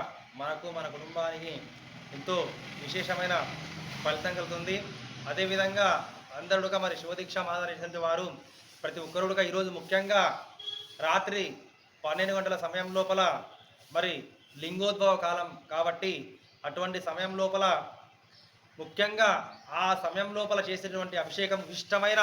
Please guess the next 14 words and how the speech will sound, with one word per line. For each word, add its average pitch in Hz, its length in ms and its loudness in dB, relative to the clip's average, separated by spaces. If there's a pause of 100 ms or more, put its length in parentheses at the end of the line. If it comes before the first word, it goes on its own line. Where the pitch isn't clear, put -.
ఫలితాన్ని 185 380 0
మనకి 175 200 -4
ఇస్తుంది. 185 340 -2 (540)
కాబట్టి 175 340 0 (120)
లింగోద్భవ 185 600 0
కాలం 175 300 0
లోపల 180 240 0 (360)
ప్రతి 151 180 -14 (100)
ఒక్కరు 180 340 -6
కూడా, 190 260 2 (800)
సమస్త 170 280 0 (120)
హిందూ 170 280 -6
బంధువులందరూ 170 600 -4
కూడా 175 140 0